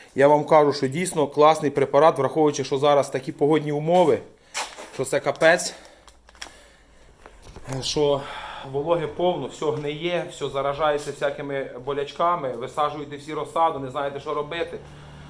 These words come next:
Ось цей препарат, е, можете його внести просто, можете його, е, внести з інсектицидом, зразу там, наприклад, від колорадського жука, взяти, е, такий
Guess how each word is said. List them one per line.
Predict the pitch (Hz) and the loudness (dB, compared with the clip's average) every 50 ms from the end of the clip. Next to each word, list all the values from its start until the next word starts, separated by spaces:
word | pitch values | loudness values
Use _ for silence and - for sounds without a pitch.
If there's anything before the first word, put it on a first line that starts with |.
| - - - | -14 -6 0
Ось | 151 147 151 - | 0 2 0 0
цей | - - 165 156 | -4 -2 -2 -2
препарат, | - 170 165 - - 165 170 180 185 190 202 - - - - - - - - - - - - - - | -2 -4 -6 0 0 2 4 4 4 4 2 0 -6 -12 -16 -16 -16 -16 -16 -16 -16 -18 -16 -8 -6
е, | 131 131 131 131 131 131 131 | -6 -4 -4 -4 -4 -4 -4
можете | 127 131 156 175 175 156 147 - - | -4 -4 -4 -4 -4 -4 -6 -6 -6
його | 147 147 147 151 | -4 -2 -2 0
внести | 156 156 151 156 - 151 | 0 0 -2 0 -4 -6
просто, | 151 - 165 170 175 175 175 - 175 | -4 -2 -2 -2 -2 -2 -4 -8 -10
можете | 120 135 151 160 160 151 147 - 151 | -6 -4 -2 -2 -2 -4 -4 -4 -2
його, | 147 147 147 151 156 151 147 - - - - - - - - - - - - | 2 2 2 4 4 0 0 -2 -12 -18 -20 -20 -20 -20 -20 -20 -20 -14 -8
е, | - 120 131 131 131 135 135 135 135 | -4 -2 0 2 2 2 2 2 0
внести | 127 127 147 160 165 165 165 - 147 139 | 0 -2 0 0 0 0 0 -2 -2 -2
з | 135 143 | -2 -4
інсектицидом, | 151 143 - 160 147 - 165 160 - - 190 190 160 151 135 127 | -10 -10 -12 -12 -12 -12 -12 -8 -2 0 0 0 0 -2 -6 -4
зразу | 147 143 143 139 139 139 135 | 0 0 0 0 0 -2 -4
там, | - 127 131 | -4 -2 -2
наприклад, | 131 - 147 143 135 135 131 131 | -2 -4 -4 -2 -2 -2 -4 -4
від | 135 131 | -8 -10
колорадського | - 147 143 143 143 139 143 139 - - 143 127 | -4 -2 0 0 2 0 0 -2 -2 -4 -4 -4
жука, | 123 143 139 - 151 131 120 - - - - - - - | -4 -8 -2 2 4 4 4 2 -4 -14 -18 -20 -18 -4
взяти, | - 123 143 139 143 143 135 135 135 131 120 123 | 2 2 2 4 6 4 6 6 4 2 0 2
е, | 135 135 135 131 | 2 4 4 4
такий | 131 139 131 - 151 143 | 2 0 -2 -2 -4 -6